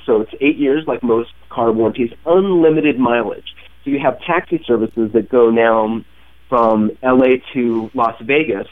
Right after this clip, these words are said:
that are putting on, putting on a quarter million miles a year, and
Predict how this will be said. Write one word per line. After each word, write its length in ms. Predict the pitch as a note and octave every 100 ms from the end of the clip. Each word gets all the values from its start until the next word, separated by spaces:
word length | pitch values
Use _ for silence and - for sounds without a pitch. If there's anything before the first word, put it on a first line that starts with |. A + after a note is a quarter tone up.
| - - - -
that 160 | C#3
are 60 | C3
putting 360 | - D#3 C#3
on, 200 | C3+ B2 - -
putting 220 | D#3 C3+
on 180 | B2+ B2+
a 40 |
quarter 320 | B2+ - C#3 B2+
million 360 | B2+ B2+ A#2+
miles 360 | A#2 A#2 A2+ G#2+
a 60 |
year, 420 | G#2 C#3 D#3 G2+ A2+ - - - - - - C#3+
and 480 | C3 C3 B2+ B2+